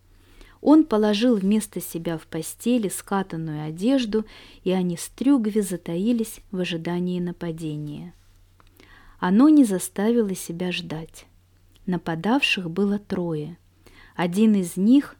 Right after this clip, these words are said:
занёс большой камень над постелью Эйнара и с размаху опустил. Почти сразу они поняли, что их провели – но ещё раньше Эйнар и Трюгви прыгнули на них сзади.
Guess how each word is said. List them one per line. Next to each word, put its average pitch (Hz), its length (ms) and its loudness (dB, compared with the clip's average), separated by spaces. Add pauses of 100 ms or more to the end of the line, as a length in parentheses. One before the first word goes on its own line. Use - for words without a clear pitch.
занёс 190 560 0
большой 180 540 -4
камень 214 560 2
над 180 180 -6
постелью 170 800 -8
Эйнара 214 640 -2 (340)
и 196 80 -4
с - 160 -8
размаху 180 640 -4
опустил. 175 800 -10 (640)
Почти 208 400 0
сразу 247 420 2
они 208 300 2
поняли, 214 580 4
что - 280 -8
их 190 240 -2
провели – 185 640 -4 (540)
но 175 120 -2
ещё 269 480 2
раньше 196 600 0
Эйнар 202 460 2
и 160 60 -4
Трюгви 208 560 0
прыгнули 208 640 2
на 185 160 0
них 196 260 -2
сзади. 170 580 -8